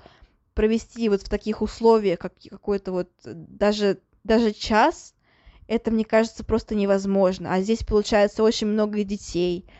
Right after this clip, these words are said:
Здесь, а, в целом очень всего много, и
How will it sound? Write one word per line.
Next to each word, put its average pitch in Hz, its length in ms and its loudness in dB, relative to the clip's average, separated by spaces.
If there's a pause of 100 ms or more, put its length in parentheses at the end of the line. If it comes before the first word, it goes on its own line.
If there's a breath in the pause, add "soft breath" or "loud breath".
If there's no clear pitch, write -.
(380 soft breath)
Здесь, 214 580 0
а, 202 140 2
в 196 40 -14 (400)
целом 226 440 4
очень 220 280 -2
всего 196 300 -4
много, 214 640 2
и 190 600 -2